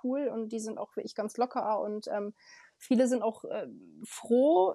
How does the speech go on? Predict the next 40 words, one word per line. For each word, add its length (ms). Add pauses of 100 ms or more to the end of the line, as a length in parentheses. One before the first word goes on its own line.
dass 260
man 180
dann 160
da 220
ist, 440
ähm, 300
dass 140
die 100
dann 120
sagen 240
so: 80
„Okay, 360
alle 220
können 200
sich 120
entspannen. 460
Ihr 80
braucht 220
jetzt 140
nicht 140
alle 160
nach 120
vorne 300
rennen. 220
Wir 80
haben 160
jemanden, 280
der 80
hält 140
es 120
fest. 400
Genießt 360
den 80
Moment.“ 360
Finde 200
ich 120
auch 100 (120)
persönlich 340
immer 180
super. 500